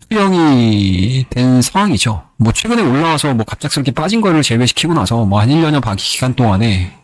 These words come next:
뭐, 어마어마한 업황들을 반영을 하면서, 네, 주가가 좀 밀린 부분들이 있어서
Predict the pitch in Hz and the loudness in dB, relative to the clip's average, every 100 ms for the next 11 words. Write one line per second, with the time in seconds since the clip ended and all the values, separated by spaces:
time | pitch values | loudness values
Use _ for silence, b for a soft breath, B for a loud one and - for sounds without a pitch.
0 | _ _ _ _ _ 127 113 110 151 156 | _ _ _ _ _ 2 4 4 2 0
1 | 147 131 113 - 135 123 123 - 110 120 | 0 0 -2 -4 -4 0 0 -2 -2 -2
2 | 110 156 160 147 107 104 147 - 95 92 | 0 0 0 0 0 -2 -4 -2 0 0
3 | 98 - 139 120 107 101 110 117 117 107 | -2 -4 -2 0 2 2 4 4 4 4
4 | 98 101 98 - 131 123 113 98 104 107 | 2 0 0 -2 -2 0 0 -2 -4 -4
5 | - 110 131 113 95 | -4 -2 -2 -2 -4